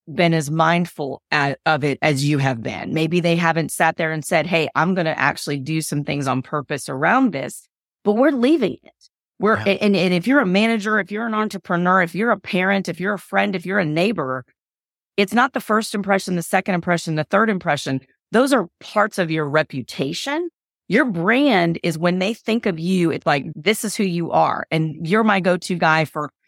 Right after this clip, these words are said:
Speaker 1: music. You're my go-to person for gardening. You're my go-to person for business advice."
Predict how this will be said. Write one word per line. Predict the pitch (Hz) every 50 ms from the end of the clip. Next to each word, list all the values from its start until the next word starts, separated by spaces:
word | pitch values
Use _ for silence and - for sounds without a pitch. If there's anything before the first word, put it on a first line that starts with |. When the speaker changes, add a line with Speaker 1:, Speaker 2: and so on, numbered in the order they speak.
| -
Speaker 1:
music. | 175 196 220 226 202 - 143 113 - -
You're | 160 160 190 202
my | 202 185 180
go-to | 170 185 185 190 185 - - 175
person | 165 - 165 165 156 - 165 160 151
for | 156 165 151 147 143 127 - _ - - _ -
gardening. | 202 196 202 185 160 151 143 143
You're | 160 196 208
my | 190 185 180 175
go-to | 170 175 175 170 - 180 170
person | - 160 165 160 - 170 151
for | - 165
business | 147 180 185 175 170 165 151 -
advice." | 160 139 147 185 202 180 143 151 151 - - -